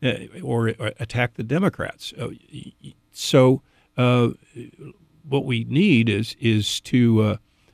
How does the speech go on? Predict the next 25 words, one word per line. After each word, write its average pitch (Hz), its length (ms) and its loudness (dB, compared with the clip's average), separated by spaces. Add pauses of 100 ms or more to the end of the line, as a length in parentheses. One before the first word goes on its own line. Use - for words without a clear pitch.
(140)
is 113 160 -4
to 113 100 -2
get 113 160 2
away 117 300 4
from 113 300 -2
the 101 220 -2
diatribe 113 1040 -4
and 98 160 -2
get 101 320 -8
back 127 540 -8
towards 101 420 -8
a - 120 -16
genuine 104 580 -2
debate 98 500 -4 (340)
where 113 220 4
we 104 200 2
can, 104 480 -4 (260)
uh, 95 300 -6 (200)
perhaps 123 500 -4
agree 98 460 0
on 160 120 0
what 120 120 -4
the 104 80 -10
facts - 480 -8
are. 175 300 2